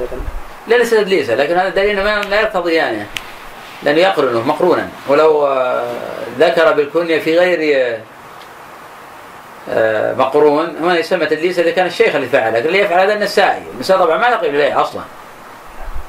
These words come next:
Speaker 2: إنما هو إذا كان مرويات لأنه ما يرتضي حديثه، دليل أنه لا يرتضي حديثه.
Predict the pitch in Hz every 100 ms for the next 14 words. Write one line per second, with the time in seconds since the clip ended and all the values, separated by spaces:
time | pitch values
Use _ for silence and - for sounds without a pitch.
0 | - - - - - - 131 151 170 175
1 | 156 156 170 170 165 151 156 135 151 180
2 | 190 190 - 131 127 131 127 107 104 147
3 | 170 180 196 190 139 120 120 98